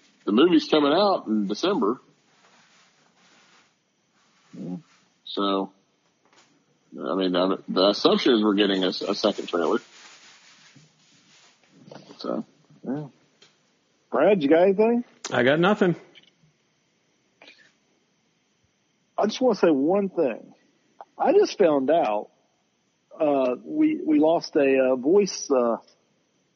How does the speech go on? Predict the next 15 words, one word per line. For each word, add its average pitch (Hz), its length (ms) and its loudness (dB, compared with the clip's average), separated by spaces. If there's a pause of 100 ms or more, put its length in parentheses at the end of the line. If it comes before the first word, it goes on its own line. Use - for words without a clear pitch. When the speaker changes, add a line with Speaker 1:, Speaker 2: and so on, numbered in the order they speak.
(260)
Speaker 2:
actor, 151 540 0 (120)
actress, 147 640 -2 (960)
who, 151 340 4
uh, 127 180 4
she 147 220 0
voiced, 147 640 2 (100)
uh, 131 220 4
Minnie 156 300 2
Mouse. 156 600 0 (160)
Brian, 110 400 -2
you 156 60 -4
should 127 300 -4
be 120 160 2
in 113 120 0
mourning. 117 460 0